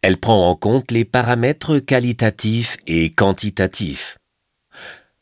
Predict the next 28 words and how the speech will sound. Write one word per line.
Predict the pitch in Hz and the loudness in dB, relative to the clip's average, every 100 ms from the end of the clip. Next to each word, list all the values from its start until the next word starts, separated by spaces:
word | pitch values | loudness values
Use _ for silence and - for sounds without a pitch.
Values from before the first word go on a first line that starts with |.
| _ _ _ _ | _ _ _ _
C'est | - 156 151 | -2 0 2
un | 175 | 0
peu | 185 | 0
plus | 202 | -2
compliqué | 214 143 - 131 120 110 85 | 0 0 0 -2 2 2 2
pour | - 95 90 | 0 0 2
les | 85 87 | 0 0
petits | 95 92 107 | 0 0 -4
producteurs. | - 98 92 101 - 107 82 64 - _ _ _ _ _ _ - - _ _ _ _ _ | 0 0 0 -2 0 2 2 -4 -16 _ _ _ _ _ _ -20 -20 _ _ _ _ _
Ils | 117 117 107 123 | 0 0 2 2
ont | 113 | 2
plus | - 135 120 | 2 2 4
de | 117 | 2
difficultés | 104 120 - 123 131 117 120 151 151 - _ _ | 2 -2 -2 -2 -2 -2 2 0 0 -12 _ _
à | 127 | 0
adopter | 135 135 139 - 185 | 2 2 2 2 2
les | 143 107 | 4 2
nouvelles | 101 95 90 80 | 4 4 2 0
technologies. | 90 82 82 82 101 85 71 62 _ _ _ _ _ _ _ _ _ _ _ _ _ _ _ _ _ _ _ _ _ _ 147 | -2 -2 -2 0 0 -2 -8 -12 _ _ _ _ _ _ _ _ _ _ _ _ _ _ _ _ _ _ _ _ _ _ 4
Mais | 160 | 6
au | 165 | 6
bout | 196 | 4
du | 147 | 2
compte, | - 123 127 - - _ - | 4 2 2 -2 -16 _ -2
la | 143 143 | 0 0
Géorgie | 123 160 135 110 120 113 - | 2 2 2 0 0 0 0
tout | 190 - | 0 2
entière, | 113 - 156 147 92 | 0 2 2 2 0